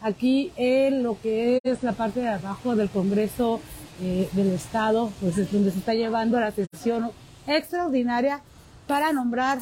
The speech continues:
a quien va a ser el nuevo fiscal o fiscala de la Fiscalía General de Justicia del Estado. Así que ya tengo el saludo de Acoustic Herrera, muchas gracias.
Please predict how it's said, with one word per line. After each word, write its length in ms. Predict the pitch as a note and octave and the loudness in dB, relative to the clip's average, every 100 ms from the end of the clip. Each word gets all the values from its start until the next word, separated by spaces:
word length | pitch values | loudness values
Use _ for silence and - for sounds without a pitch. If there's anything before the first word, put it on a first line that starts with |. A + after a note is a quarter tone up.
| - | -4
a 80 | A3+ | -4
quien 200 | A3 A3+ | 0 0
va 60 | A#3 | 0
a 60 | |
ser 160 | - B3 | 2 2
el 80 | B3 | 4
nuevo 220 | B3 C4 | 4 2
fiscal 440 | A3+ G3+ A#3+ B3 | 0 -2 0 0
o 40 | C4+ | 0
fiscala 580 | G3+ - A#3 A3+ A#3+ - - - - | -4 -2 0 0 0 -6 -16 -14 -4
de 340 | F#3 A#3+ B3+ | 0 2 2
la 300 | A#3+ A#3+ A#3+ | 0 0 -2
Fiscalía 440 | B3 - - G#3+ A3+ | -4 -6 -2 0 0
General 300 | A3 G3 G3 | -4 -6 -4
de 80 | G#3+ | -4
Justicia 420 | G3 F3+ G3 A3+ | -4 -4 0 2
del 120 | G#3+ | 2
Estado. 420 | A3+ D4+ D4+ D4 - - - - | 2 0 0 -2 -8 -20 -20 -6
Así 240 | G3 A3 | 0 2
que 100 | C4+ | 2
ya 120 | C4+ | 2
tengo 200 | C4 C4+ | 2 0
el 80 | C#4 | 0
saludo 260 | B3 A3 B3 | 0 2 2
de 120 | C4+ | 2
Acoustic 640 | G#3 - C#4 - D4+ D4+ | 0 0 -2 0 -2 -2
Herrera, 580 | G#3 G3 G#3+ C4+ D4 D#4 A#3+ | 0 0 0 0 -2 -4 -4
muchas 340 | G3+ G#3 B3 | -6 -2 0
gracias. 680 | A3 A3+ B3 - D4+ D4 D4+ | 2 0 -2 -4 -2 -2 -2